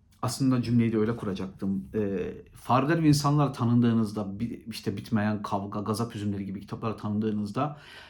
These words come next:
herkes sizden acayip toplumsal bir kitap bekliyor. Müthiş toplumsal bir kitap bekliyor. Ama ortaya çıkan kitap öyle müthiş toplumsal bir kitap olmadığında da bazıları burun kıvırıyor.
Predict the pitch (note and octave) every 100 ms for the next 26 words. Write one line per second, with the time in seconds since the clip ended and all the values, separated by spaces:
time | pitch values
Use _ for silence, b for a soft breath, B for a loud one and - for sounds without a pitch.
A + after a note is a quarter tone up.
0 | B - F3 - A#2+ - A#2+ A2+ D3 E3
1 | - - _ _ _ _ _ _ _ _
2 | _ C3+ B2 C3 C3+ - - A#2+ - B2+
3 | A#2+ A#2+ - A#2 - G2+ - G2+ G#2+ C3
4 | - b b - A#2+ B2 - - - A#2+
5 | - G2+ G2 - - A2+ G#2+ A#2 A#2+ C3
6 | B B A#2 A#2+ A2+ - A2 A2 A2+ -
7 | G#2+ G2+ - G#2+ G2 B B - A2 G2
8 | G2 - A#2+ - - G#2+ G#2 F#2+ - -
9 | G2 - A2 G2 G2 F#2+ F#2+ A#2+ C#3 B
10 | B B B _ C3+ C3 A2+ B2 A#2+ A2+
11 | - - A#2 A2+ A#2+ - G2+ F#2+ F#2+ G2+